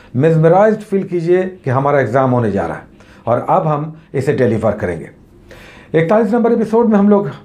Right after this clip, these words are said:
medieval India से शुरू कर रहे हैं, क्योंकि हम लोगों ने उसका start लिया, दिल्ली सल्तनत को समाप्त किया, उसके बाद मुगल काल में बाबर हम लोगों ने कल किया था। आज हुमायूं और शेर शाह कर लीजिए।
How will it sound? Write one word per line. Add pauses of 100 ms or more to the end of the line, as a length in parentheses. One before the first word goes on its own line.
medieval
India
से
शुरू
कर
रहे
हैं, (280)
क्योंकि
हम
लोगों
ने
उसका
start
लिया, (120)
दिल्ली
सल्तनत
को
समाप्त
किया, (280)
उसके
बाद
मुगल
काल
में
बाबर
हम
लोगों
ने (160)
कल
किया
था। (560)
आज
हुमायूं
और
शेर
शाह
कर
लीजिए।